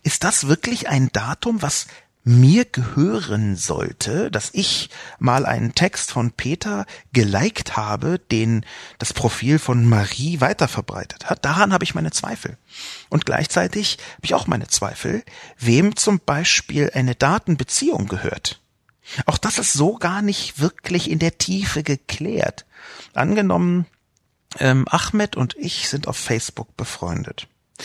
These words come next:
Und dieses Datum unserer Facebook-Freundschaft, ich sage lieber Facebook-Friend, weil, äh, Friends und Freunde aus meiner Sicht nicht das Gleiche sind, aber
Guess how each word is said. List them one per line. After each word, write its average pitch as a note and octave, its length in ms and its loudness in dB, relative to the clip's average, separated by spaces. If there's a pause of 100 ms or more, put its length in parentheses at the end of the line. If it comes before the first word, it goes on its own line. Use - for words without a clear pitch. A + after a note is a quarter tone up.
(540)
Und C3+ 520 2 (140)
dieses - 600 0 (100)
Datum B3+ 680 -2 (160)
unserer D3+ 520 2
Facebook-Freundschaft, - 1500 0
ich - 80 -4
sage A#2 200 -2
lieber G#2+ 200 -4
Facebook-Friend, B2 1080 0 (440)
weil, G#2+ 320 6
äh, - 260 -8
Friends G#2+ 340 0
und A2+ 120 -2
Freunde G#2+ 280 2
aus - 120 -2
meiner G#2 160 2
Sicht G2 200 -4
nicht - 200 2
das - 120 -2
Gleiche E3 320 0
sind, D#3 180 2
aber C#3+ 160 -2